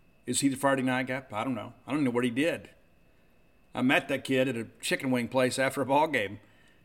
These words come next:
and, uh, super nice kid. But, um, but yeah, I think Holman, again, Holman is priority one.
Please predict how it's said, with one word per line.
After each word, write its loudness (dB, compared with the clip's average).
and, -4
uh, -2
super 2
nice 0
kid. -2
But, -2
um, -2
but 2
yeah, 4
I 0
think -2
Holman, 4
again, 0
Holman 2
is 4
priority 6
one. -4